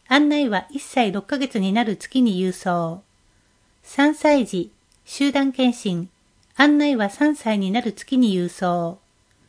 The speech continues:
離乳食講習会、要申し込み。一回食。栄養講話、滑らかに潰した状態を保護者が体験。二、三回食。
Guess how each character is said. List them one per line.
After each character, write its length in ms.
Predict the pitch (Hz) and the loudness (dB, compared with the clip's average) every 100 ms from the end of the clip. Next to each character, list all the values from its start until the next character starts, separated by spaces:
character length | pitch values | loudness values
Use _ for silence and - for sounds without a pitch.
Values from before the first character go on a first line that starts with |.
| _ _ _ _ | _ _ _ _
離 140 | 226 240 | 0 4
乳 200 | 320 311 | 4 2
食 320 | 294 294 285 | -2 -4 -4
講 220 | - 277 | -2 -2
習 240 | - 277 | -2 -4
会、 340 | 254 185 175 202 _ _ _ _ | -2 -2 -2 -10 _ _ _ _
要 160 | 269 294 | 0 2
申 240 | 208 190 - | 2 0 -4
し 80 | |
込 140 | - 185 | -4 -2
み。 200 | 180 - _ _ _ _ | -2 -8 _ _ _ _
一 160 | 214 196 | -8 -6
回 260 | - 277 | -2 -2
食。 420 | 254 202 - 175 - _ _ _ _ _ 247 | -2 -6 -6 -10 -10 _ _ _ _ _ 0
栄 160 | 294 | 2
養 180 | 294 285 | 2 -2
講 260 | - 269 202 | -2 -2 0
話、 220 | 175 - _ _ _ 202 | -4 -8 _ _ _ 0
滑 220 | 226 302 | 4 4
ら 100 | 294 | 2
か 140 | 254 | 0
に 160 | 208 180 | -2 -2
潰 240 | 208 208 | -2 -2
し 80 | 233 | -2
た 160 | 254 214 | -4 -2
状 180 | 233 | -4
態 320 | 233 220 214 208 | -2 -2 0 -2
を 220 | 202 - | -4 -4
保 140 | - | 0
護 100 | 254 | 2
者 160 | 285 240 | 2 -2
が 100 | 190 | -2
体 220 | - 180 | -2 -4
験。 380 | - 175 165 190 _ _ _ _ _ _ _ _ _ _ | -4 -6 -6 -12 _ _ _ _ _ _ _ _ _ _
二、 260 | 254 269 - | 0 0 -2
三 280 | - 254 254 | -4 0 0
回 180 | 269 254 | 0 -2
食。 420 | - 196 170 | -4 -8 -8